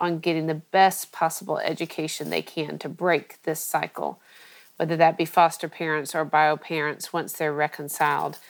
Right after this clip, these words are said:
That has to be the primary emphasis,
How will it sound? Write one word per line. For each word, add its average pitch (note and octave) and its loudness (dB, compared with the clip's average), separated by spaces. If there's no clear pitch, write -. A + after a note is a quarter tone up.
That F3+ 8
has - -2
to F#3 -2
be E3 -2
the D#3 -6
primary D3+ 0
emphasis, - -4